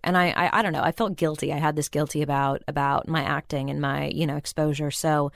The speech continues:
I was just kind of like, I was just happy to be asked to do anything. And I look back now on some of the things that I've done in the past few years, and I'm like,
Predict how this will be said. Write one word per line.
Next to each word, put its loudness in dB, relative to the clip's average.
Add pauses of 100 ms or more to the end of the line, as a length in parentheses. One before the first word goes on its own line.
(360)
I 2
was 4
just -4
kind 0
of -2
like, 2
I 4
was -2
just -6
happy 2
to 0
be 2
asked 0
to -4
do 2
anything. 0 (320)
And 2
I 6
look 2
back 2
now 4
on 2
some 0
of 4
the 0
things 0
that 4
I've 2
done 2
in 2
the -2
past 0
few -2
years, 0
and 0
I'm 0
like, -2